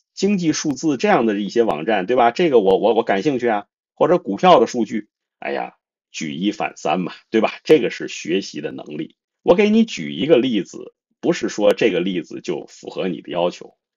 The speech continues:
哎，你能够把学来的这种如何和chat G P T交互的知识应用在自己的任务上，这才是你真正学会。这个，好，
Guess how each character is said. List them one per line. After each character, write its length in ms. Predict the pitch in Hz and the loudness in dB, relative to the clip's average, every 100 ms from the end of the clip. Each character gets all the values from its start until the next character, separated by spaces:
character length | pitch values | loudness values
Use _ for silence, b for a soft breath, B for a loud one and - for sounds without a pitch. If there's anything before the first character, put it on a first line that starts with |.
| _ | _
哎， 200 | 69 69 | -16 -10
你 180 | 92 98 | -4 -2
能 220 | 101 156 | 0 0
够 180 | 180 127 | 2 2
把 220 | - - | 0 -8
学 300 | - - 120 | -12 2 4
来 180 | 127 110 | 4 2
的 160 | 110 85 | 0 -2
这 160 | 113 | -2
种 240 | 85 50 - _ - | -4 -12 -16 _ -4
如 260 | 113 226 | 2 2
何 200 | 190 95 | 2 0
和 140 | - - | 0 -4
chat 280 | - 110 95 | -2 -4 -2
G 100 | 98 | -6
P 120 | 95 | -8
T 180 | 92 78 | -10 -10
交 340 | - 127 147 | 2 2 2
互 240 | - 123 | -4 -6
的 80 | 90 | -6
知 300 | - 143 226 | -8 -4 -2
识 260 | - - _ _ _ | -4 -8 _ _ _
应 220 | 107 127 | 2 4
用 200 | 131 98 | 4 2
在 160 | 82 78 | 0 -4
自 200 | - 101 | -2 -6
己 140 | - | -6
的 120 | - 80 | -10 -2
任 240 | 107 87 | -2 -2
务 100 | - | -8
上， 220 | - - _ _ _ | -14 -14 _ _ _
这 200 | - 196 | 2 2
才 200 | - - | 0 -8
是 180 | - - | -10 -14
你 120 | - | -16
真 220 | - 151 | -12 -12
正 140 | - - _ | -10 -14 _
学 240 | - - - | -18 -4 0
会。 240 | 170 156 _ _ _ - | 2 2 _ _ _ -2
这 180 | 117 | 0
个， 360 | 107 104 98 90 | 2 4 4 2
好， 340 | - 139 - | 6 4 4